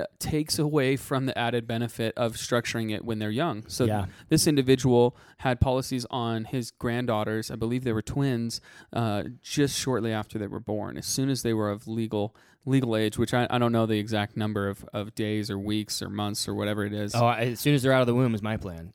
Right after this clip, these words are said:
Speaker 1: Wow.
Speaker 2: <laughs>
Speaker 1: Um, but it's just, that is the mindset. I'm planting you a tree. This is how legacy's built today.
Speaker 2: Right.
Speaker 1: We're not thinking about legacy when we're thinking about death. We're
Speaker 2: Right.
Speaker 1: thinking about legacy when we're thinking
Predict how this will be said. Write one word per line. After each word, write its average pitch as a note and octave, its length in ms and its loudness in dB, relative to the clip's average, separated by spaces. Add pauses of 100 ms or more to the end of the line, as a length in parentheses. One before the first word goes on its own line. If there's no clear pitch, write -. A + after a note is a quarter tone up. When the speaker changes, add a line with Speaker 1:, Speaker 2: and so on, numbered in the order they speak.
Speaker 1:
Wow. A#2 320 4
Speaker 2:
<laughs> D#3 60 2 (1120)
Speaker 1:
Um, C#3+ 560 2
but F#3+ 160 8
it's F3+ 180 2
just, C#3+ 300 0
that D3 240 8
is C3+ 160 4
the B2 80 2
mindset. A#2 640 2
I'm C3+ 180 0
planting E3 320 0
you E3 80 6
a E3 40 4
tree. A2 440 -2 (220)
This D3 200 2
is D#3 120 0
how D#3 160 4
legacy's C3+ 560 2
built A#2+ 260 0
today. G2+ 540 -2
Speaker 2:
Right. G2 240 -8
Speaker 1:
We're D3 200 10
not D#3 260 2 (180)
thinking D3 280 0
about C3+ 240 2
legacy B2 580 0
when A#2 420 -4
we're A#2 420 0 (240)
thinking B2+ 300 -2
about A2+ 320 -2
death. A2+ 400 -2
We're B2 180 0
Speaker 2:
Right. G#2 160 0
Speaker 1:
thinking A#2 180 -2
about G#2+ 240 2
legacy A#2+ 520 4
when A2 180 2
we're A2 100 0
thinking A2 480 -6